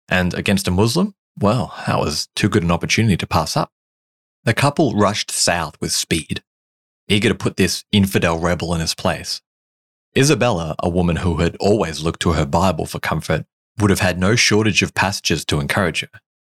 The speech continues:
Jeremiah fifty-one twenty, quote, "Thou art my battle axe and weapons of war, and with thee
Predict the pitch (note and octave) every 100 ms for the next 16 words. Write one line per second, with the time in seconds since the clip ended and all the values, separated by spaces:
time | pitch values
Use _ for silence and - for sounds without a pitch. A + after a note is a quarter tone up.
0 | _ _ _ _ F2+ F#2+ F#2+ F#2+ F#2+ -
1 | F#2+ G#2 F2 E2 - G2 - G#2+ _ _
2 | G#2 F2 - - _ _ _ _ _ _
3 | _ _ G#2 G2 - G2 F#2+ F2+ E2 F#2
4 | F2+ F2 D#2+ D#2 - - F2+ E2 G2 G2
5 | F#2 D#2+ E2+ F2 F2 E2 D#2+ - _ _
6 | _ - F2+ F2+ G2+ F#2+ G#2 E2